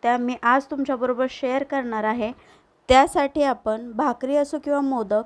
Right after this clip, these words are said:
उकड कशी काढायची, ही रेसिपी आजच्या व्हिडिओमध्ये डिटेलमध्ये आपण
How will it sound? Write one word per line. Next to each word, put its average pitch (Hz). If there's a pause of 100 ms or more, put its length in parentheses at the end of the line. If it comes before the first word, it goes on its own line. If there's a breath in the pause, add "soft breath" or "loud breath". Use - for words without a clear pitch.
(140)
उकड 254
कशी 233
काढायची, 233
ही 269
रेसिपी 226
आजच्या 240
व्हिडिओमध्ये 226
डिटेलमध्ये 226
आपण 254